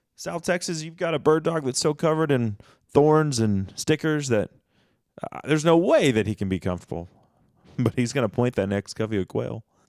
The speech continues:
Yes, indeed. Few things bring me greater pleasure than, than watching those dogs do what they love.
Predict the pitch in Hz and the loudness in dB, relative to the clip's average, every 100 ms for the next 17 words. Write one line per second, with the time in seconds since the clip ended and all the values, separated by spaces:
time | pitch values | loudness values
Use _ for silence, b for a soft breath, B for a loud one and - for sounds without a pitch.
0 | _ - 113 117 131 123 143 160 139 117 | _ 0 2 2 0 2 2 2 0 -4
1 | 107 B - 117 131 131 135 123 110 - | -12 B -10 0 2 2 0 0 -4 -6
2 | - 127 135 123 127 107 113 104 87 107 | -2 2 2 2 -2 0 0 0 -2 -2
3 | 92 87 87 90 - 95 92 95 - 90 | -2 -6 -6 -8 -6 -4 0 -2 -4 -4
4 | 90 85 92 90 87 85 92 85 85 87 | -2 -2 -2 -4 -4 -4 -4 -4 -8 -6
5 | 92 92 | -4 -4